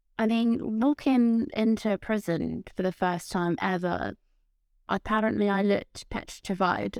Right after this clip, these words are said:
As the, as, I don't know if you remember, but, uh, the guard said, like, "Don't be scared, it's not that scary." But this is a Category A prison.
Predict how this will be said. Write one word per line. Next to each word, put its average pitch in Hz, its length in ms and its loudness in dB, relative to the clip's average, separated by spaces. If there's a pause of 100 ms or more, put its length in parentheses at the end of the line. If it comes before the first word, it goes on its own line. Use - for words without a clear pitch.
As 220 260 0
the, 220 380 2
as, - 200 0
I 202 100 -2
don't 190 200 -2
know 190 80 0
if 180 80 -4
you 190 140 0
remember, 196 340 0
but, 196 160 0
uh, 202 180 0 (520)
the 196 340 -2 (140)
guard 196 360 0
said, - 540 -6 (380)
like, 247 180 -8
"Don't 226 240 2
be 220 100 2
scared, 196 400 -2
it's - 160 -4
not 208 180 2
that - 200 -2
scary." 185 640 -2
But 240 80 -6
this 254 140 0
is 240 120 -2
a - 40 -2
Category 202 580 -2
A 202 220 0
prison. 196 580 -4